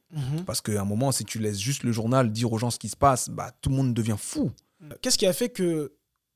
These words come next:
Speaker 1: aujourd'hui tu es suivi par autant de personnes ?
Speaker 2: C'est le message, frérot, parce que la, la, en fait, la façon dont je fonctionne,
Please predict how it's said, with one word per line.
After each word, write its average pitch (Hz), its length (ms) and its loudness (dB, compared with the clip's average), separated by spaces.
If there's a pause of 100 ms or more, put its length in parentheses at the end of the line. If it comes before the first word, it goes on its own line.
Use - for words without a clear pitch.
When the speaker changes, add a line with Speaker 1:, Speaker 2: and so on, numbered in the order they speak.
(100)
Speaker 1:
aujourd'hui 160 540 -2
tu 151 180 -4
es 143 40 -4
suivi 180 520 -2 (160)
par 151 300 -8
autant 190 280 0
de 147 80 -2
personnes ? 131 400 -8 (840)
Speaker 2:
C'est 170 120 2
le 170 60 6
message, 220 280 4
frérot, 170 260 2
parce 147 160 4
que 135 240 2 (1080)
la, 131 260 4
la, 135 240 -2
en 143 60 4
fait, 202 180 6
la 143 120 6
façon 170 420 0
dont 147 240 2
je 120 100 0
fonctionne, 160 680 0